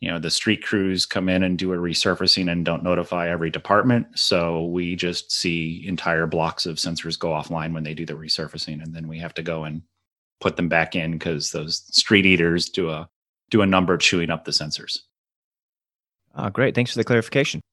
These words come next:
Speaker 2: All right. So my last question about the physical product is <laughs> how it works. Is it like, uh, you know, is it like infrared? Does it have some kind of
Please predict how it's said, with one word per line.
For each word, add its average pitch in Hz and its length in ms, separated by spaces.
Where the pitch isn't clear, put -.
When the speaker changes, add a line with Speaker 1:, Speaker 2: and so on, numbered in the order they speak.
Speaker 2:
All 147 80
right. - 140
So 120 100
my 95 120
last 165 300
question 117 580
about 117 240
the - 40
physical 135 240
product 117 360
is - 260
<laughs> - 300
how 120 180
it 147 100
works. 135 340
Is 98 160
it 95 140
like, 107 260
uh, 95 380
you 107 100
know, 101 80
is 95 120
it 92 40
like - 120
infrared? 131 800
Does 87 160
it - 180
have 90 260
some 98 240
kind 98 240
of 87 120